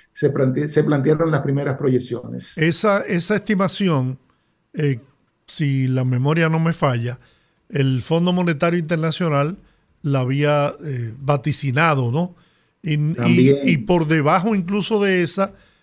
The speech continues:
Speaker 2: la gran mayoría de los países de Latinoamérica.
Speaker 1: También es, es, es correcto, por un tema de que,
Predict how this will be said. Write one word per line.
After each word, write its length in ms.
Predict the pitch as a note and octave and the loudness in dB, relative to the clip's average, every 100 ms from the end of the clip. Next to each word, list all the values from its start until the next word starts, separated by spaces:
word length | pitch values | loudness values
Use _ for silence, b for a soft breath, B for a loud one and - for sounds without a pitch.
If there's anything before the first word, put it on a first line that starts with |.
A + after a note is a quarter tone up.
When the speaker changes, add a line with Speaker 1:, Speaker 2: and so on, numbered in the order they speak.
| b | b
Speaker 2:
la 320 | F3+ D3 D3 C#3+ C#3 | -2 2 2 2 0
gran 320 | B2 E3 G#3+ | 2 2 2
mayoría 460 | G3+ E3 D3 E3 E3+ | 0 2 0 2 0
de 60 | |
los 120 | C#3 - | 0 -2
países 380 | C3+ D3+ C#3+ | -2 -2 0
de 80 | C#3+ | 0
Latinoamérica. 800 | C3 A#2 B2 A#2+ D#3+ D#3 - - _ _ _ _ _ _ _ | -2 -4 -6 -2 -2 -4 -8 -20 _ _ _ _ _ _ _
Speaker 1:
También 560 | C3 B2+ A#2+ C3 D3+ D3+ | 0 2 2 2 2 -2
es, 220 | C#3+ C3+ - | -4 -6 -4
es, 140 | C#3 - - | -6 -6 -6
es 100 | B2+ | -4
correcto, 800 | D3 B2+ D3+ G#3+ - - G#2+ - b b - | -2 0 0 -2 -8 -12 -12 -14 b b -2
por 180 | G#3+ | 2
un 180 | A#3 B3+ | 4 4
tema 500 | A3+ G#3 G3+ G#3+ B3+ F#3+ | 4 2 2 0 -2 -2
de 280 | E3+ E3+ D#3 | 0 0 2
que, 280 | F3+ C4 | 0 0